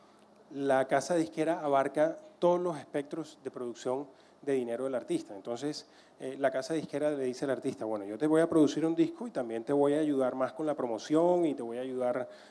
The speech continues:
eh, con el tema de la suscripción de tus contratos y te vamos a asesorar más,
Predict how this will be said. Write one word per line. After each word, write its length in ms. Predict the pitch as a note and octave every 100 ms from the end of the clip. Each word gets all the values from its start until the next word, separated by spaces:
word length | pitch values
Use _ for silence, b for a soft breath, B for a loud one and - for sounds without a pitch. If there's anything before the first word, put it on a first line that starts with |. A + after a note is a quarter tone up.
| B
eh, 300 | C3+ B2+ A#2+ -
con 220 | B2 A2+
el 120 | A2
tema 220 | B2+ B2+
de 80 | C3+
la 80 | B2
suscripción 420 | A#2+ - A2 A#2+
de 80 | C3+
tus 120 | C3+
contratos 500 | - C3+ E3+ D#3+ D#3
y 60 | D3
te 80 |
vamos 200 | B2 C3
a 40 | D#3
asesorar 400 | D3+ C#3 D3+ D3+
más, 240 | D3+ D#3